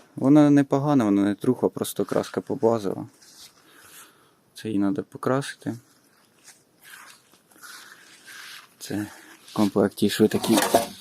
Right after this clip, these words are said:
защита ног. Сидіння таке. Сидіння хороше, тільки що в пилюці.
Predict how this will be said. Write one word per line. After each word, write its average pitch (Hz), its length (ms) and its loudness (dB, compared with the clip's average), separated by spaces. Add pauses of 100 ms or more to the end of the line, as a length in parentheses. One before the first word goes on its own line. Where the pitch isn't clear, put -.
(120)
защита 107 600 0
ног. 160 340 4 (2000)
Сидіння 139 580 0
таке. - 460 2 (520)
Сидіння 104 680 2
хороше, 143 540 -2 (520)
тільки 117 300 -8
що - 160 -2
в 92 40 -2
пилюці. 110 440 -8